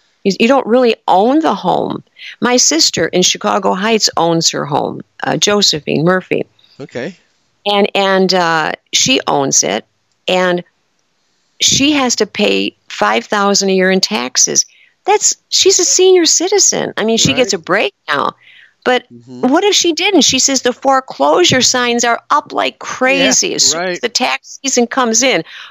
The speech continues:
Speaker 1: For sale, for sale, foreclosed, foreclosed.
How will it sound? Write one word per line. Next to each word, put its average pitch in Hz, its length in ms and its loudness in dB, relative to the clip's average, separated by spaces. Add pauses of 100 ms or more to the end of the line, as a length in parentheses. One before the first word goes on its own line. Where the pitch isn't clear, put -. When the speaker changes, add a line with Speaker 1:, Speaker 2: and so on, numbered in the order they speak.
(160)
Speaker 1:
For 269 220 2
sale, 208 480 0
for 247 180 2
sale, 233 340 0
foreclosed, - 680 -2
foreclosed. 233 680 0